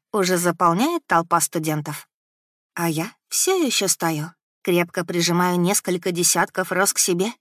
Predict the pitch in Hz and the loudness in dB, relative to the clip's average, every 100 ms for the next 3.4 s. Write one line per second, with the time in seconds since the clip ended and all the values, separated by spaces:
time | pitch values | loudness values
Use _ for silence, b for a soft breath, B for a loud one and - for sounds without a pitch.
0 | _ - 208 202 - 226 247 302 220 151 | _ -2 0 0 0 2 4 4 2 -4
1 | - _ _ _ _ 170 165 156 151 147 | -12 _ _ _ _ -10 -2 0 2 0
2 | 214 - - - 233 262 359 247 190 180 | -4 -8 -2 0 0 2 2 2 0 0
3 | 165 156 160 - | 0 -2 -4 -4